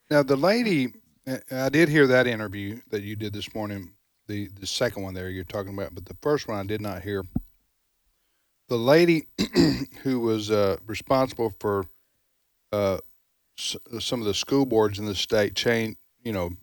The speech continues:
uh, changing over, as you talked about. What's, what's, what,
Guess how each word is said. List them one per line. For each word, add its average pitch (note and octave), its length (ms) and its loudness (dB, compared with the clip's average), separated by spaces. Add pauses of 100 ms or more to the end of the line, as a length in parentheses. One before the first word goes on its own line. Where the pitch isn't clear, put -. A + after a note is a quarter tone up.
(340)
uh, F#2 100 -6
changing G#2 460 -2
over, G2+ 420 2 (460)
as F#2+ 120 -10
you G2+ 80 -6
talked G2+ 340 0
about. F#2+ 340 0 (1080)
What's, - 420 2 (120)
what's, B2 360 0
what, A2+ 260 -2